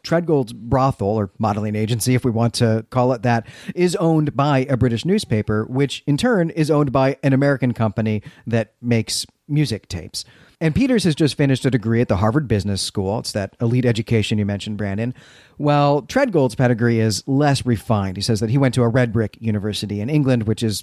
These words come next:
to say he went to just a, a state school. Treadgold wanted to be a journalist, but the company that owns the newspaper wound up sending him here to manage this brothel instead.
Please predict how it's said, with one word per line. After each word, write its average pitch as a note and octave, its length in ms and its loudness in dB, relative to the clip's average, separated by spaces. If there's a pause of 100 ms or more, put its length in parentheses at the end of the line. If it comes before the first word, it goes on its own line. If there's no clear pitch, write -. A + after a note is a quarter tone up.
(120)
to A2+ 60 -2
say G#2 200 0
he F2+ 100 -2
went G2+ 220 -4
to G2+ 180 -2
just G2+ 300 -12
a, A2+ 180 -6
a A2+ 40 -2
state A2 360 0
school. F#2 380 -6 (100)
Treadgold G#3 400 0
wanted C#3 460 0
to A#2 80 0
be A2 100 0
a G#2+ 80 2
journalist, G#2+ 640 -2
but A2+ 280 -2
the B2 120 -4
company D3 340 2
that B2+ 220 0
owns F3 200 0
the D#3 80 0
newspaper A2+ 460 0
wound D3+ 320 0
up C#3 240 0
sending E3 420 0
him D3+ 160 2
here C3+ 280 2
to A2+ 200 0
manage A#2 440 -2
this A#2 120 -2
brothel A2+ 560 -2
instead. A#2+ 560 -2